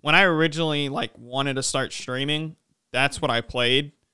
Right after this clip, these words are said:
and I had so much fun playing that game. I, it was just an absolute blast to play at all levels, um, honestly, from start to finish.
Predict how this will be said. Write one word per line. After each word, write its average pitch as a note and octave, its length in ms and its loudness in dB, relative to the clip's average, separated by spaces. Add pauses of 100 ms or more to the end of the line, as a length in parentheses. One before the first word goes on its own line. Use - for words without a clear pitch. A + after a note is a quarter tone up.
(420)
and C3+ 120 -4
I C3+ 120 2
had C#3+ 260 -2
so - 460 0
much B2+ 240 -4
fun A#2+ 260 -10
playing G#2+ 300 -12
that G#2+ 160 -12
game. A2+ 380 -12 (760)
I, C3+ 140 0
it B2+ 240 0
was C#3 240 0
just - 380 -6 (200)
an B2+ 100 -10
absolute B2 600 -8
blast A#2+ 600 -10
to E3 60 -14
play A#2 560 -8 (200)
at A#2 200 -4
all A2+ 220 -8
levels, G#2 640 -12 (100)
um, A#2 360 -10 (240)
honestly, B2 400 -8
from - 160 -16
start A2 300 -12
to - 80 -20
finish. - 520 -14